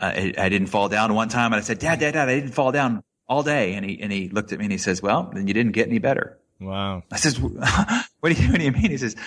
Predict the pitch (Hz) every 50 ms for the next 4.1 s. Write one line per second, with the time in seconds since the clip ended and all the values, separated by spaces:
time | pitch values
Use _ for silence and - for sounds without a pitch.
0 | - - - 147 143 123 - 120 110 127 170 185 180 - - - 123 117 - 120
1 | 110 - - 98 - 101 113 120 - - 101 98 92 90 - 98 95 - - 98
2 | 95 92 90 - - _ _ _ _ _ - 98 98 98 95 92 90 85 - -
3 | 82 - - 104 104 98 92 - 90 90 - - 95 92 90 95 92 107 98 92
4 | 92 90